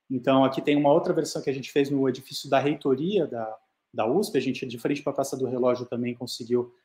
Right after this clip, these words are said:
imprimir os marcadores e adesivá-los na janela. E aqui a gente tem aqui o, o Monumento às Bandeiras colocado como se fosse uma,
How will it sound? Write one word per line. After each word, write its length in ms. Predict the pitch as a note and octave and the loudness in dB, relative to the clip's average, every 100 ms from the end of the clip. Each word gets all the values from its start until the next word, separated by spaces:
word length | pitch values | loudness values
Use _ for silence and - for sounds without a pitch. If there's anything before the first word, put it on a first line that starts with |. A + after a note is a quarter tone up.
| _ | _
imprimir 440 | C#3+ C#3+ C#3+ D3+ D#3+ | -2 2 2 4 4
os 80 | |
marcadores 720 | C#3+ C#3+ D3 C3+ C#3 D3 C3 A#2+ | 2 2 0 2 6 6 6 2
e 40 | |
adesivá-los 640 | C3+ C#3 B2+ A#2 D#3+ D#3+ - | 0 0 0 6 8 6 4
na 100 | C3 | -2
janela. 640 | B2+ A#2 C#3 E3+ F3+ - - | 0 0 2 2 0 -6 -12
E 40 | |
aqui 140 | B2 B2+ | -6 -4
a 40 | |
gente 220 | A#2 - | -4 -6
tem 160 | C3 A#2+ | -4 -4
aqui 260 | A#2 C#3 | -4 -2
o, 200 | C3 A2+ - _ _ - | 0 -2 -6 _ _ -4
o 40 | |
Monumento 340 | B2+ B2+ A#2+ | 0 2 2
às 80 | A#2 | 0
Bandeiras 480 | A#2 A2+ C#3+ C3 B2 | -2 2 4 4 0
colocado 460 | B2+ A#2+ A#2+ A#2 A2+ | -4 -6 -4 -4 -4
como 180 | A#2+ | -10
se 80 | A2+ | -10
fosse 220 | A#2 - | -12 -8
uma, 220 | A#2+ A2+ | -6 -6